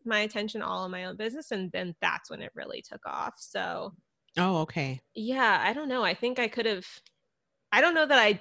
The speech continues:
Speaker 1: I knew that I needed the mindset work. I think it was more like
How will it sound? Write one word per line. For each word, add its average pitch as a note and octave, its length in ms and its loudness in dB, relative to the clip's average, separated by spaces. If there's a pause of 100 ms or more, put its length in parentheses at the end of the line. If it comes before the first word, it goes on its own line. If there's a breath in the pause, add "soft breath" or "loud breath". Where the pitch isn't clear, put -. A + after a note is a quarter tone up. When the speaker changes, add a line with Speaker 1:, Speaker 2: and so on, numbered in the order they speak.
Speaker 1:
I G3+ 380 0 (280)
knew A3+ 440 0
that G3+ 160 4
I F#3 60 2
needed F3+ 320 -4
the F3 60 -6
mindset F3 440 -4
work. F#3 220 -4
I F#3 80 -4
think C4 220 0
it C4 60 4
was G3+ 160 0
more F3 200 -2
like F3 320 -4